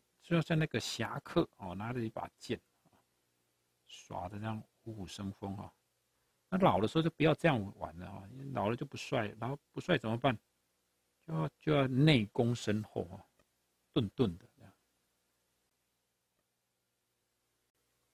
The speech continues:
传-，像传统的楷书经常在讲那个长风，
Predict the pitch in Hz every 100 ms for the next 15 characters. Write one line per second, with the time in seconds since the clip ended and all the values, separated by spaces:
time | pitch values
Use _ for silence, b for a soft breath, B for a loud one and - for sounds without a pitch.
0 | _ - 156 _ _ _ _ _ _ _
1 | _ _ _ _ _ _ _ _ _ _
2 | _ _ _ _ _ - 160 - 165 175
3 | 131 120 107 117 151 135 156 120 104 127
4 | - 85 - _ _ _ _ _ _ _
5 | _ _ _ 143 139 120 _ - 107 120
6 | 131 123